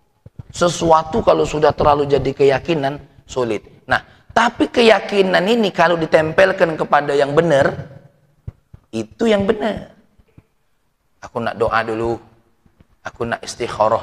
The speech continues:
dulu, aku nak minta petunjuk apa? Wong tua dulu, aku nak minta doa wong tua dulu. Kalau jadi keyakinan, Wak, itu benar. Tapi kalau yang salah, contoh,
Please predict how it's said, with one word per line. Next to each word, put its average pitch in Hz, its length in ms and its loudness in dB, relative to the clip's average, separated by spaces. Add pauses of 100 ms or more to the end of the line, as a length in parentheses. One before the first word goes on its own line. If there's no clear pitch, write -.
dulu, 110 320 -6 (880)
aku 107 320 -4
nak 117 160 -6
minta 113 240 -4
petunjuk 120 720 -4
apa? 131 480 0 (840)
Wong 123 400 2
tua 123 320 4
dulu, 123 400 0 (400)
aku 131 240 -2
nak 131 160 -4
minta 127 320 -2
doa 127 320 -2
wong 123 320 -2
tua 127 240 4
dulu. 127 240 -2 (480)
Kalau 127 240 0
jadi 131 240 -4
keyakinan, 131 640 -2
Wak, 120 220 -2 (680)
itu 117 240 -14
benar. 107 480 -10 (1500)
Tapi 143 320 -4
kalau 147 240 0
yang 143 240 0
salah, 147 560 -4 (720)
contoh, 104 400 -2